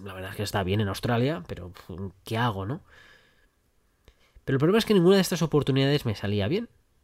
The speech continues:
¿Por qué? Porque el problema no era la oportunidad en sí.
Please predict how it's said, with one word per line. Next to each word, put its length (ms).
¿Por 220
qué? 220
Porque 200
el 80
problema 360
no 120
era 160
la 140
oportunidad 800
en 160
sí. 320